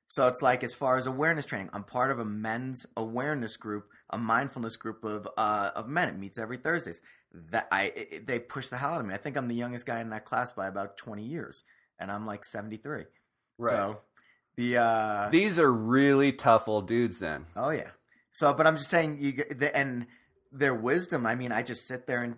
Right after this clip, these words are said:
Speaker 1: and absorb it, you know? So that's one way of doing it. So it's like, oh, you know, that's why people are in book clubs. That's why people come to yoga class. That's why people go to a jujitsu academy. I've tried to do yoga with a D V D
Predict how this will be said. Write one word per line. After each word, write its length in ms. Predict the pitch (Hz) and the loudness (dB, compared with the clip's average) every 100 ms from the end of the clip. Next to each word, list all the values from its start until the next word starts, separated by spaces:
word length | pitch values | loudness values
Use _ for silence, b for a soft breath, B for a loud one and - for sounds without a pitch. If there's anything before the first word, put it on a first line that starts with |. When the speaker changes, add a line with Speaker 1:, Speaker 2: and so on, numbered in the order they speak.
| - | -6
Speaker 1:
and 540 | 107 107 101 101 - - | -4 -4 -6 -10 -12 -12
absorb 560 | 107 90 110 120 180 - | -12 -10 -4 -2 -2 -6
it, 180 | - _ _ _ _ _ | -16 _ _ _ _ _
you 120 | 104 | -6
know? 160 | 107 117 | -2 -2
So 160 | 117 107 | -2 -2
that's 400 | 104 110 - - | 0 0 -4 -10
one 340 | 120 156 160 | -2 -2 0
way 140 | 98 | -4
of 100 | 87 | -6
doing 220 | 98 92 90 | -8 -10 -10
it. 100 | - | -8
So 80 | |
it's 120 | 110 - | -6 -2
like, 120 | 127 | 2
oh, 340 | 175 160 117 - B B - - | 4 4 2 -6 B B -20 -10
you 140 | 170 | -4
know, 80 | 151 | 0
that's 160 | 131 - | 0 2
why 80 | 147 | -2
people 300 | - 160 156 | -2 -8 -4
are 60 | 151 | -4
in 80 | 135 | -4
book 280 | 160 170 - | -6 -8 -8
clubs. 420 | - - - - _ _ | -14 -14 -16 -20 _ _
That's 160 | 107 - | -4 -2
why 80 | 135 | -4
people 260 | 143 135 | -4 -6
come 220 | 143 151 | -4 -6
to 60 | 147 | -4
yoga 300 | 156 180 175 | 2 2 2
class. 280 | - 78 - | -2 -6 -6
That's 120 | 101 | -8
why 80 | 127 | -8
people 260 | 135 151 156 | -6 -2 0
go 80 | |
to 80 | 156 | 0
a 60 | 156 | 0
jujitsu 420 | 147 156 - - | -4 -4 -4 -4
academy. 440 | 113 113 90 82 76 B B | -6 -4 -6 -6 -12 B B
I've 160 | - 147 | 0 0
tried 340 | - 165 185 | 2 2 2
to 60 | 175 | 0
do 100 | 156 | -2
yoga 600 | 151 123 123 123 139 147 B B B | 0 2 2 2 0 -2 B B B
with 180 | 131 | -2
a 60 | 123 | -2
D 240 | 110 127 | -4 -4
V 140 | 135 135 | -4 -6
D 380 | 113 117 123 | -4 -2 -2